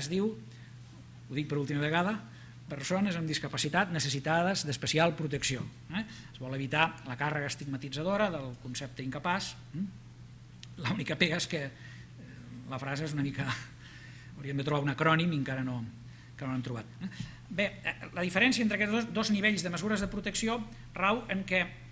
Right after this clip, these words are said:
eh, les segones van més enllà, poden anar fins i tot a la prova anticipada, eh? Prova anticipada, és a dir, el fet de poder prescindir de la declaració de la víctima en el judici oral si s'ha fet abans,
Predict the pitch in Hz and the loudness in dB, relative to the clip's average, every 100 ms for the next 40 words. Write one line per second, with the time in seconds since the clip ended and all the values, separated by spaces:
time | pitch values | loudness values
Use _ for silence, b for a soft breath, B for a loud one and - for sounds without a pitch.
0 | - 175 165 156 156 151 147 143 135 127 | -12 -6 -4 -4 -4 -4 -4 -6 -8 -10
1 | 120 120 - 165 160 165 165 180 208 247 | -12 -14 -10 -8 -4 0 2 6 6 6
2 | 202 196 180 180 175 139 - 202 202 202 | 6 4 6 6 4 4 6 8 8 8
3 | 208 214 185 170 180 208 113 - - 170 | 8 6 6 4 2 2 0 -6 -2 2
4 | 180 180 151 165 165 156 147 123 117 110 | 2 2 -2 0 0 0 -4 -6 -6 -8
5 | - - - - 165 214 B B B - | -10 -14 -14 -10 -8 -8 B B B -8
6 | 139 139 147 170 196 233 185 170 151 170 | -6 -4 -2 0 2 2 2 2 0 -2
7 | 165 196 - - 175 175 214 214 190 180 | 4 4 2 -2 2 4 4 4 2 2
8 | 165 165 190 - - - 143 147 143 139 | 2 2 2 0 -8 -6 -2 0 0 0
9 | 143 135 196 175 123 B B B - 151 | 0 6 8 6 4 B B B -2 0
10 | 156 196 - 156 143 123 - 190 190 165 | 2 2 0 -4 -4 -4 0 4 4 4
11 | 147 147 147 175 185 214 208 240 - B | 0 -2 -2 -2 2 4 2 0 -6 B
12 | - - 175 - 180 175 165 175 170 196 | -10 -4 -2 -2 -2 -2 0 2 0 -2
13 | - - | -4 -6